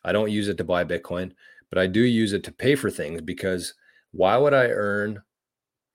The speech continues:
airline miles when I could earn sats back? So I use the ShakePay Visa and I use the Shake thing to get some free sats every day. So I will put my link below because you need, you do need to have a referral link to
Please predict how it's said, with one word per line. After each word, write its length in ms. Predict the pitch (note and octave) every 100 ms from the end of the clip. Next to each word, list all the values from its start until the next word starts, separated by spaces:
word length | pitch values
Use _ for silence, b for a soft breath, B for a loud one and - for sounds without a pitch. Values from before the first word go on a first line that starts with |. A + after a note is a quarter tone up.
| _ _ _ -
airline 400 | A#2 A2+ F#2+ E2
miles 460 | D2 - - - _
when 160 | F#2
I 60 | F#2
could 140 | F#2+
earn 400 | E2+ F#2 F#2 E2+ - _ _ _ _
sats 360 | - E2+ E2 -
back? 300 | - - - _ b b b
So 160 | -
I 20 | A2
use 180 | B2
the 60 | A#2+
ShakePay 420 | - A2+ - A2
Visa 400 | F#2+ G2+ G#2 G2 - b b b
and 160 | F2+
I 40 | F2
use 320 | F2+ F#2+ F2+
the 380 | F#2+ E2+ E2+ E2 _ _ _ _ _ _ _
Shake 320 | - F#2+ F2+
thing 320 | - F2+ F2+ -
to 100 | -
get 160 | E2+ E2+
some 140 | E2+
free 180 | - E2+
sats 300 | - D#2+ -
every 160 | D2+ D2+
day. 220 | D2+ - B B
So 160 | - G2
I 40 |
will 160 | G#2+ A#2
put 160 | A#2
my 120 | G#2 G2
link 240 | F#2+ F2+
below 200 | F2+ F2+
because 240 | F2+ G#2+
you 80 | G#2+
need, 340 | A2+ C#3+ D3+ -
you 160 | G#2+
do 240 | F#2+ A2 B2+
need 260 | C3 A#2+ -
to 140 | G#2
have 300 | F2+ A2 G#2
a 40 |
referral 480 | G2 F2+ - F2 E2+
link 280 | E2 E2 -
to 340 | - F2+ D#2+